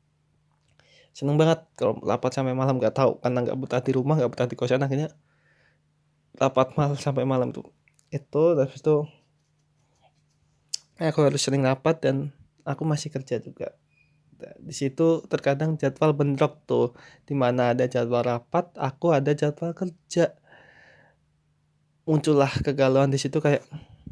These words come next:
kalau aku izin rapat, aku nggak enak sama anak-anak kampus. Kalau aku izin kerja, aku nggak enak sama bos. Karena in-, "Kamu niat nggak sih kerja? Kamu niat nggak sih kepanitiaan ini?" Kayak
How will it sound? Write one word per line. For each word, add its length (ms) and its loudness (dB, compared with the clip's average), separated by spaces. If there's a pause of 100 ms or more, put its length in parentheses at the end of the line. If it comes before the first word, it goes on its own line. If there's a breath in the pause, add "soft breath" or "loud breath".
(1120)
kalau 240 2
aku 260 -2 (540)
izin 320 -4
rapat, 320 -2
aku 220 0
nggak 100 2
enak 200 0 (760)
sama 320 -4
anak-anak 320 -6
kampus. 580 -8 (140)
Kalau 240 0
aku 400 -4 (480 soft breath)
izin 260 0
kerja, 460 2
aku 160 -2
nggak 140 6 (100)
enak 80 -4
sama 240 0
bos. 480 -4 (720 soft breath)
Karena 480 -4 (160)
in-, 240 -6 (960)
"Kamu 320 0
niat 160 4
nggak 160 2
sih 80 -2
kerja? 400 0 (320)
Kamu 160 -2
niat 160 0
nggak 160 -2
sih 80 -8
kepanitiaan 480 -6
ini?" 80 -10
Kayak 240 -10